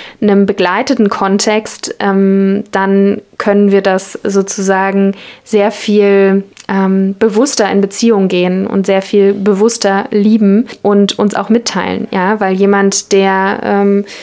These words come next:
sich eben so mitteilt und sagt, „Hey, es gibt diesen Anteil in mir,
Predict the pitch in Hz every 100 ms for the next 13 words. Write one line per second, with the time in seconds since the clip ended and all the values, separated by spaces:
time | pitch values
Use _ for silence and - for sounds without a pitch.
0 | - - - 214 208 220 214 202 214 294
1 | - 220 208 208 202 196 - 208 208 202
2 | 202 262 240 208 - 202 - 202 196 196
3 | 196 196 190